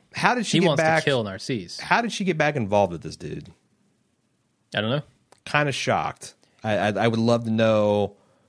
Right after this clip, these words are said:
Speaker 2: Yeah.
Speaker 1: what machinations took place to bring her back into his orbit.
Speaker 2: We might find out more next episode, I'm hoping.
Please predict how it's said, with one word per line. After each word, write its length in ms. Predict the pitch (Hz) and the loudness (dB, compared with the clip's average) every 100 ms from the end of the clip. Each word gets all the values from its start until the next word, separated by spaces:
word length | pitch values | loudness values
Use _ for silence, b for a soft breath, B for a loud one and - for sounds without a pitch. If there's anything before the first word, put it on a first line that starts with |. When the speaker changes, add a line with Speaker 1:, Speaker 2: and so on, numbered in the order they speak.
| _ | _
Speaker 2:
Yeah. 400 | 131 127 98 95 - | -2 0 0 -6 -4
Speaker 1:
what 260 | 113 120 | 2 2
machinations 720 | 110 113 113 110 110 104 95 | 4 2 2 0 0 -2 -8
took 260 | - 104 - | -8 -8 -6
place 680 | 104 98 90 85 - - - _ _ _ _ _ - | -4 -2 -2 -6 -8 -10 -16 _ _ _ _ _ -12
to 80 | |
bring 260 | 98 104 98 | -2 0 0
her 140 | 104 | -2
back 300 | 95 95 95 | -2 0 0
into 160 | 95 90 | -4 -6
his 180 | 92 85 | -6 -6
orbit. 460 | 90 80 - - - | -6 -6 -10 -14 -6
Speaker 2:
We 140 | 143 | -2
might 180 | 165 143 | -2 0
find 220 | 131 120 | -2 0
out 240 | 110 107 | 0 0
more 260 | 107 110 104 | -2 -4 -2
next 260 | 98 - 98 | -6 -8 -12
episode, 460 | 87 - 92 92 - | -12 -14 -14 -14 -12
I'm 100 | 101 | -10
hoping. 300 | 101 98 | -10 -10